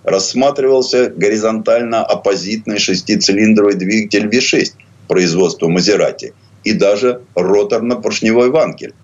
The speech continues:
Всё при продольной схеме размещения, разумеется. И прототип с продольным агрегатом был построен. Однако окончательный выбор пал на экономичный и компактный поперечный силовой агрегат,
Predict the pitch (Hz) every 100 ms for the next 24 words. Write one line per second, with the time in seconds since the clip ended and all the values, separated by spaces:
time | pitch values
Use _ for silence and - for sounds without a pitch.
0 | _ - 127 143 - 98 92 87 85 107
1 | 107 95 - 82 85 87 85 101 - 82
2 | 65 60 60 69 64 55 55 - - -
3 | - - 101 101 98 92 113 - - 90
4 | 85 95 85 87 85 87 82 101 107 107
5 | 95 73 131 - 131 95 - - - -
6 | 90 92 110 135 147 151 143 - 110 113
7 | 117 113 139 135 135 127 117 127 127 123
8 | 127 127 123 120 110 113 113 120 120 -
9 | 120 113 113 110 120 113 117 113 110 110
10 | 107 110 127 113 - 135 175 165 85 -
11 | 185 - -